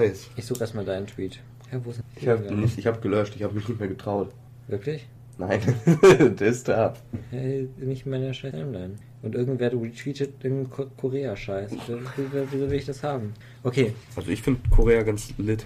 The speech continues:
Speaker 2: Ja, da, also, okay, aber
Speaker 1: Ja.
Speaker 2: Tweet, Tweet macht nicht meine ganze Timeline voller Leute.
Speaker 1: Viele Leute sagen auch, „Skur, skur.“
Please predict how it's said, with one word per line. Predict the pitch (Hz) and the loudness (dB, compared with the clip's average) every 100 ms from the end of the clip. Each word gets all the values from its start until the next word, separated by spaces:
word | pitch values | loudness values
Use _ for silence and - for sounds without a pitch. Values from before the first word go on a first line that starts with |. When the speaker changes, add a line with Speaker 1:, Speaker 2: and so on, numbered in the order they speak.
| - | 2
Speaker 2:
Ja, | 110 107 113 | 6 8 8
da, | 104 | 4
also, | - 98 101 - - - | 0 -2 -2 -6 -12 -6
okay, | 101 113 98 | 0 2 2
aber | - 101 98 - - - - - - - - - 117 | 2 2 2 0 -12 -14 -8 -6 -6 -8 -10 -8 0
Speaker 1:
Ja. | 110 | 4
Speaker 2:
Tweet, | 123 113 | 4 2
Tweet | 127 131 | 0 4
macht | 120 123 | 4 4
nicht | 123 117 | 2 2
meine | 117 | 2
ganze | 110 110 - | 2 2 0
Timeline | - 120 123 120 113 | -2 2 4 4 4
voller | - 113 107 110 127 - | 2 4 2 0 -6 -4
Leute. | 120 127 123 98 113 - - - - - | -2 -2 -2 -6 -6 -10 -12 -12 -16 -18
Speaker 1:
Viele | - 127 117 | -4 2 6
Leute | 117 113 | 6 4
sagen | 113 110 | 2 4
auch, | 107 | 2
„Skur, | - - 415 | 0 2 2
skur.“ | 415 359 349 349 | 2 -2 -2 -2